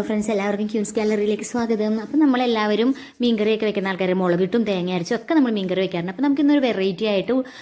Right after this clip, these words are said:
ചതച്ച മുളകിട്ട് ഒരു മീൻകറി വെച്ച് നോക്കാം. അപ്പം അതിന് വേണ്ടത് ചെറിയ ചാളയായിട്ട് നല്ല നെയ്യുള്ള കുഞ്ഞു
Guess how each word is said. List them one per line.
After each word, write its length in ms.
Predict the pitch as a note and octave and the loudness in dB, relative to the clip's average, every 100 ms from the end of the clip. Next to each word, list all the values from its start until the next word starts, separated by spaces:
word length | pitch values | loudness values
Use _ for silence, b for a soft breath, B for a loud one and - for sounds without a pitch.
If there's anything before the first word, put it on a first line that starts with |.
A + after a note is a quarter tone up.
| B | B
ചതച്ച 320 | C4+ C4 C#4 E4 | 0 0 2 4
മുളകിട്ട് 380 | C4 F#3+ F3+ F#3 D4+ A3 | 4 2 -2 -2 0 0
ഒരു 200 | A#3 C4+ - | 0 -2 -4
മീൻകറി 300 | G#3 F#3+ F3 F#3 | -4 -2 -2 -2
വെച്ച് 140 | F#3 | -4
നോക്കാം. 220 | F3 D#3+ G3+ | -4 -4 -2
അപ്പം 140 | C4 | 0
അതിന് 180 | B3 C4 | 2 2
വേണ്ടത് 320 | B3 F#3 F3 B3+ B B - | 2 0 0 -2 B B -2
ചെറിയ 280 | C4 A#3+ C#4+ | 0 2 0
ചാളയായിട്ട് 420 | C#4+ G3+ F#3 F#3 G3 | 2 0 0 -2 -2
നല്ല 120 | G#3 | -2
നെയ്യുള്ള 580 | G#3 F3+ F3+ B3 G3+ G#3+ | -2 -4 -2 -2 -2 -2
കുഞ്ഞു 280 | G#3 G3 B3+ | -2 2 2